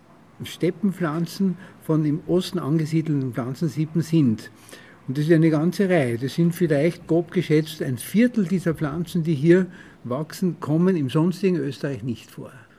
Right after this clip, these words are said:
Gut, soweit das Übergeordnete. Das Besondere hier ist jetzt noch dazu die geologische Situation.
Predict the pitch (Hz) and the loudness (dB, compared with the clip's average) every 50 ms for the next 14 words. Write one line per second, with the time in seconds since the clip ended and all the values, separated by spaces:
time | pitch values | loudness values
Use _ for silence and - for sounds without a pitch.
0 | _ - - 147 120 - - 160 143 151 165 170 - 196 160 180 156 139 147 123 | _ -4 -4 -4 -4 -2 -4 0 2 2 2 2 0 -2 -2 0 0 0 0 -2
1 | 127 120 107 113 120 110 - - - _ _ _ - 151 139 - - 151 131 113 | -2 -10 -12 -12 -14 -14 -16 -18 -20 _ _ _ -2 -2 -2 0 0 -2 0 4
2 | 131 160 196 247 269 247 - 196 175 139 120 165 220 247 226 190 175 - 175 175 | 4 6 6 6 6 6 6 4 2 4 4 4 6 6 6 6 4 0 -4 -4
3 | 165 - - - 156 170 185 180 - - 180 180 175 - - 175 160 - 185 160 | -4 -6 -4 2 4 4 4 4 0 -2 -2 -2 -2 -4 -8 -8 -4 -2 -4 -2
4 | - 180 - - 180 156 147 131 127 131 117 - 123 113 101 113 110 - 117 113 | -2 -4 0 2 2 4 4 2 0 0 -2 -4 -6 -4 -4 -4 -4 -4 -8 -10
5 | 107 - - 214 107 117 | -10 -10 -10 -10 -10 -12